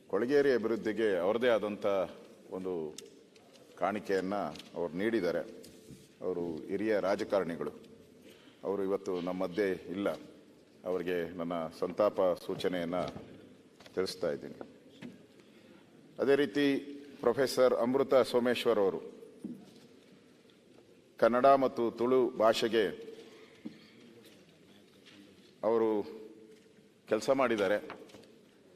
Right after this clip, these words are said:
ವಿಶೇಷವಾಗಿ ಕೋಸ್ಟಲ್ ಭಾಗದಲ್ಲಿರ್ತಕ್ಕಂಥವ್ರು ಎಲ್ಲರಿಗೂ, ತಮಗೂ ಸೇರಿ ಈ ಯಕ್ಷಗಾನ, ಜಾನಪದ, ಈ ಭೂತಾರಾಧನೆ, ಭೂತಾರಾಧನೆ ಬಗ್ಗೆ ಒಂದು ಸಿನಿಮಾನೂ ಕೂಡ ಬಂದಿದೆ,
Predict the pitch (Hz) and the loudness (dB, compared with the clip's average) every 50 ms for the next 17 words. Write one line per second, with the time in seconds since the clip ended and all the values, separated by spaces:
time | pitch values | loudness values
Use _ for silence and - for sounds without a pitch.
0 | - - - - - 160 156 147 - - 147 147 151 156 151 151 - 131 143 151 | -20 -12 -10 -6 -2 0 0 0 0 0 0 0 0 0 -2 -2 0 2 2 2
1 | - - - 160 156 151 147 135 123 127 131 127 113 120 123 120 120 107 98 120 | 0 -2 2 2 2 4 2 2 4 4 4 4 4 2 2 2 2 -2 -2 -4
2 | 113 - 113 110 98 - 117 113 110 113 104 78 - - - - - - - - | -4 -4 -4 -6 -2 0 0 0 2 0 -2 -4 -4 -8 -14 -16 -18 -20 -20 -20
3 | - - - - - - - - - - 90 101 120 131 123 104 104 85 87 98 | -20 -20 -20 -20 -20 -20 -20 -20 -8 -4 -2 2 4 2 2 2 0 -2 -2 -2
4 | 113 127 123 123 113 - - 101 101 87 80 - - - - - - - - - | -2 0 -2 -2 -2 -2 -2 -4 -2 -4 -6 -10 -14 -20 -20 -20 -20 -20 -20 -20
5 | - - - _ - - - - - - - - - - - - - - 101 104 | -20 -20 -20 _ -20 -20 -20 -20 -20 -20 -20 -20 -20 -20 -20 -20 -14 -8 -6 -6
6 | 101 95 90 76 65 62 - - - - 104 107 - - - 151 139 123 131 131 | -4 -4 -6 -8 -8 -12 -14 -16 -8 -4 -4 -4 -2 2 2 4 6 8 6 6
7 | 127 127 131 127 131 - - - - - - - - - - - - - - - | 6 6 4 4 2 0 -2 -12 -18 -20 -20 -20 -20 -20 -20 -20 -20 -20 -20 -20
8 | - - - - - - 107 113 127 127 107 123 113 98 113 113 113 110 - - | -20 -20 -20 -16 -4 0 2 2 2 2 0 0 0 2 4 4 4 4 2 0
9 | - - - - - - 107 104 90 101 117 113 - 120 117 117 110 107 101 87 | -6 -16 -20 -16 -10 -6 -6 -4 -2 -2 -2 0 2 4 4 6 6 4 4 2
10 | 95 80 76 - - - - - - - - - - - - - - - - - | 0 -4 -4 -10 -14 -18 -20 -20 -20 -20 -20 -20 -20 -20 -20 -20 -20 -20 -20 -12
11 | 180 95 110 104 131 123 123 127 123 120 123 120 123 123 110 117 110 127 123 117 | -4 -4 -2 4 4 6 6 6 6 6 4 2 0 0 -2 -2 -2 0 -2 -2
12 | 110 98 104 95 - - 110 120 127 135 135 135 123 - 123 120 120 101 92 92 | -2 -4 -6 -8 -6 -6 -6 -4 -2 -2 -4 -4 -4 -6 -4 -4 -4 -4 -4 -6
13 | 98 101 85 | -6 -8 -8